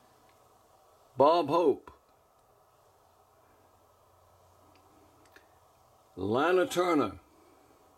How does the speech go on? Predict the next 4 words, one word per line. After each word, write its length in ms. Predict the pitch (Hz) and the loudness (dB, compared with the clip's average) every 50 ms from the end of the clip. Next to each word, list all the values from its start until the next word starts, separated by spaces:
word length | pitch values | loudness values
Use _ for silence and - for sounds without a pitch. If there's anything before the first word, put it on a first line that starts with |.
| _ _ _ _ _ _ _ _ _ - - _ _ _ _ _ _ _ _ _ _ _ _ _ _ _ _ _ _ _ _ _ _ _ _ _ _ _ _ _ _ _ _ _ _ - | _ _ _ _ _ _ _ _ _ -20 -20 _ _ _ _ _ _ _ _ _ _ _ _ _ _ _ _ _ _ _ _ _ _ _ _ _ _ _ _ _ _ _ _ _ _ -2
pictures 360 | - 151 156 - 180 170 147 | 0 0 0 2 0 0 2
at 220 | 151 165 156 - - | 2 0 0 -2 -4
Panmunjom, 800 | - 160 160 165 175 175 175 175 165 135 160 170 175 175 170 135 | -4 -4 -2 -2 0 0 -2 -2 -2 -2 -2 0 -2 -2 -4 -4
Korea. 600 | - 165 175 180 180 180 175 160 139 117 101 | -2 0 0 2 2 2 2 2 0 -2 -4